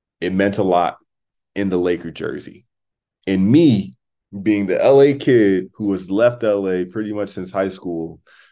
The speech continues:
been in different parts, different parts, no matter what I say about being a LeBron fan, it's like, "Oh, this kid, this guy's from L A." <laughs> Or he'll talk about it. And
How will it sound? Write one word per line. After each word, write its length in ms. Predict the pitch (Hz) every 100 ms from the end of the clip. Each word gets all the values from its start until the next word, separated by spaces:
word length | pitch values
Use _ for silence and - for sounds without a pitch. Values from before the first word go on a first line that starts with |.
| _
been 140 | 107
in 180 | 95 170
different 400 | 120 123 131 123
parts, 500 | 123 110 104 92 -
different 480 | - 101 113 113 113
parts, 340 | 110 104 95 98
no 80 |
matter 320 | 95 95 92 90
what 200 | 107 117
I 80 |
say 240 | 113 - 101
about 280 | 92 92 90
being 200 | 92 90
a 20 |
LeBron 440 | 87 85 92 92
fan, 280 | 92 87 87
it's 160 | 90 92
like, 180 | 85
"Oh, 240 | 82 87 85
this 200 | 92 92
kid, 260 | - 87
this 140 | 80 85
guy's 260 | 87 80
from 160 | - 82
L 200 | 85 80
A." 220 | 76 - _ _ - 120 80 - _ -
<laughs> 440 | 180 127 131 98 - _ _ - - 285 -
Or 140 | 98
he'll 220 | 95 104
talk 280 | 101 104 92
about 360 | 87 85 85 80
it. 140 | - _ _ _ -
And 520 | 92 90 87 82 65